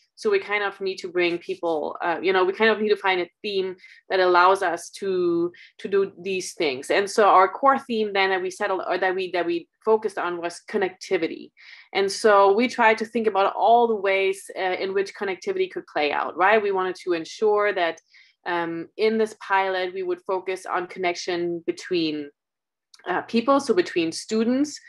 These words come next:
uh, but also with, uh, you know, thinking about, um, the relationship between faculty and students, even though that is one that is less, that seems to be less, uh, a problem. Um, but mainly, like, how can we create,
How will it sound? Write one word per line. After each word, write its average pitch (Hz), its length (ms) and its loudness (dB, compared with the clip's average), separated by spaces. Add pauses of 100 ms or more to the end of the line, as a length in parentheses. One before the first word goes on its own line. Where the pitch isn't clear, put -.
(340)
uh, 190 180 4
but 185 140 4
also 196 440 4
with, 190 200 -2 (120)
uh, 190 100 -2
you 185 180 -4
know, 180 160 -4
thinking 196 360 -8
about, 165 440 0 (120)
um, 160 600 0 (800)
the 180 240 6
relationship 185 560 2
between 175 260 -4
faculty 254 540 -4
and 254 160 -2
students, 254 440 -4
even 208 220 2
though 202 140 2
that 202 160 4
is 202 160 -2
one 202 160 0
that 190 120 0
is 180 180 -4
less, 185 400 -2
that 185 180 -4
seems 196 220 -10
to 196 80 -10
be 185 120 0
less, 180 300 2
uh, 170 400 0
a 160 160 -6
problem. 208 640 2 (460)
Um, 202 880 2
but 190 200 -2
mainly, 202 320 -2
like, 185 160 0
how 233 140 0
can 240 140 -6
we 233 120 -2
create, 180 540 -4